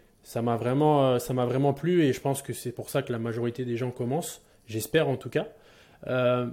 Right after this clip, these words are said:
mais c'est vrai, euh, qu'en deux mille dix-sept, deux mille dix-huit, on s'est plus retrouvé là-dedans, même en tant que, qu'entité, en tant qu'entreprise. Euh, voilà, trop axé sur les réseaux, ça,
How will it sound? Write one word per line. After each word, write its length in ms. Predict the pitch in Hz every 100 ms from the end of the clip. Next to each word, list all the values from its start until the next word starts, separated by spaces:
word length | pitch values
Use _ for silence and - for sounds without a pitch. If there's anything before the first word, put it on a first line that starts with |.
| 135
mais 100 | 131
c'est 140 | 151
vrai, 220 | 143 185
euh, 360 | 196 170 143 135 - _ _ -
qu'en 160 | 139
deux 120 | 135
mille 100 | 151
dix-sept, 220 | 147 170 147
deux 80 |
mille 120 | 147 135
dix-huit, 200 | 175 151
on 40 |
s'est 140 | -
plus 120 | 135 -
retrouvé 300 | - 151 143
là-dedans, 480 | 127 123 143 - _ _
même 240 | 131 147 147
en 80 | 143
tant 200 | 147 139
que, 400 | 143 131 131 127
qu'entité, 440 | 135 135 120 156
en 120 | 151 -
tant 160 | 127
qu'entreprise. 640 | 123 120 123 - 190 147 - - - - _ -
Euh, 720 | 123 120 120 120 117 120 120 123 - _ _
voilà, 360 | 123 135 143 147 143
trop 180 | -
axé 240 | 139 139 139
sur 220 | - 135
les 80 | 127
réseaux, 480 | 127 123 135 139 139
ça, 300 | 143 120